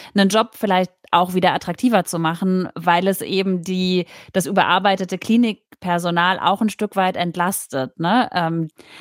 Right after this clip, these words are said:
Stichwort K I ist ein cleveres Tool. Ähm, ich habe ja jetzt gesehen, als wir da zusammen unterwegs waren, du nutzt K I tatsächlich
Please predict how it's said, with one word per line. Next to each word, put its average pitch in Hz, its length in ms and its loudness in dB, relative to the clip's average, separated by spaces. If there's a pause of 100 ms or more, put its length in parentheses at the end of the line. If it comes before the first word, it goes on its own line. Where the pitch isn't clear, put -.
(340)
Stichwort 202 1000 0
K 175 200 -4
I 208 160 -2
ist 196 100 0
ein 190 80 -2
cleveres 190 420 -2
Tool. 247 400 0 (440)
Ähm, 196 400 2
ich 196 180 0
habe 208 120 2
ja 208 60 4
jetzt 196 280 -4
gesehen, 196 340 0
als 208 160 0
wir 208 100 -2
da 214 140 2
zusammen 202 320 0
unterwegs 202 480 -2
waren, 233 160 2
du 208 120 -2
nutzt 220 340 -2
K 208 160 0
I 214 120 -4
tatsächlich 220 640 -2